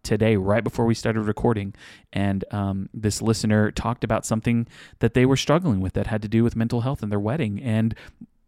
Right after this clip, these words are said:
Ashley and I were able to, to come up with this answer to kind of give them some advice and, and help them out, um, with something that they're really struggling with. And that was just really fulfilling to be able to, number one,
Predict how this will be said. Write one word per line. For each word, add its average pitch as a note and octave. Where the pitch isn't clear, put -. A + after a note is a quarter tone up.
Ashley A#2
and B2+
I B2
were B2+
able B2
to, B2+
to A#2+
come B2+
up C3+
with C#3+
this C#3
answer B2+
to C3+
kind B2
of G2+
give A#2
them C3+
some B2
advice G#2+
and, G2
and G2+
help G#2+
them A#2
out, A#2
um, G2+
with A#2+
something F#3
that F3
they're E3+
really C3+
struggling B2+
with. F#2+
And G#2
that C3+
was F3
just E3
really A2+
fulfilling A2
to G#2
be A2+
able A#2+
to, A2+
number D3
one, A#2